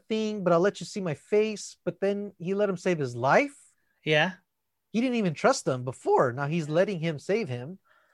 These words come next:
Speaker 2: Yeah.
Speaker 1: You know, and, and so it, in that episode, you see them kind of pushing him,
Speaker 2: Yeah.
Speaker 1: right? And forcing him. And then I G eleven sacrifices himself.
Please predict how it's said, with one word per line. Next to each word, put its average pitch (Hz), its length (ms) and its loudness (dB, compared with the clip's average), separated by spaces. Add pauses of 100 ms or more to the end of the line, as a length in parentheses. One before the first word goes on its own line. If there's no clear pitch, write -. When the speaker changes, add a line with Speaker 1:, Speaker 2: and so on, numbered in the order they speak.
(300)
Speaker 2:
Yeah. 143 220 -6
Speaker 1:
You 139 60 -2
know, 135 380 -4
and, 190 200 0
and 202 160 -4
so 220 280 4
it, 208 200 -6 (440)
in 202 140 0
that 202 140 6
episode, 208 540 4
you 180 60 -4
see 254 240 -8
them 214 300 0 (100)
kind 226 160 2
of 156 140 -4
pushing 220 380 -2
him, 123 200 -6 (380)
Speaker 2:
Yeah. 135 140 2
Speaker 1:
right? 185 240 2 (640)
And 170 180 0
forcing 233 380 0
him. 175 180 0
And 170 140 -2
then 240 240 2
I 185 160 4
G 165 140 2
eleven 165 380 4
sacrifices 139 640 0
himself. 110 320 -14